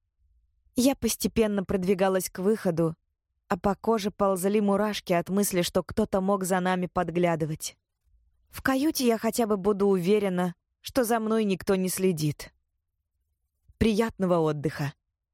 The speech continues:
"Спасибо", ответила я и, выходя из зала, наткнулась на заспанного Бена Говарда.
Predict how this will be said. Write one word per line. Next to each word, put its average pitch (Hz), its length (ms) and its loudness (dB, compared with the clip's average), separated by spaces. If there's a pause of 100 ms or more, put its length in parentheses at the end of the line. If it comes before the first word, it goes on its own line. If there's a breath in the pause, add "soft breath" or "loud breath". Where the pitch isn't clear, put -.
(460)
"Спасибо", 247 580 0
ответила 185 500 0
я 220 220 -2
и, - 160 -4
выходя 202 400 0
из 196 160 0
зала, 254 500 0 (380)
наткнулась 240 760 0
на 202 180 0
заспанного 202 680 -2
Бена 185 320 0
Говарда. 165 680 0